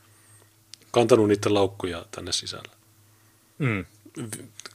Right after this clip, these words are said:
Speaker 1: kuulustellut meitä twiiteistä tai videoista tai jostain. Okei, mi-, mikä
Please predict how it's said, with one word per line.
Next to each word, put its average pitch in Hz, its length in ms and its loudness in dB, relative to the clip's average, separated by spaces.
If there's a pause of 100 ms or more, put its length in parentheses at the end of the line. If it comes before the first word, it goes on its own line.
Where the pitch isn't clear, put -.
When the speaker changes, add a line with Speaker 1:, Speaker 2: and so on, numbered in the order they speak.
(240)
Speaker 1:
kuulustellut 117 520 6
meitä 101 440 4 (420)
twiiteistä 92 580 -2
tai 87 380 -8 (800)
videoista 90 600 -2
tai - 180 -10
jostain. - 400 -10 (220)
Okei, - 220 -8
mi-, 95 160 -8
mikä 101 440 -4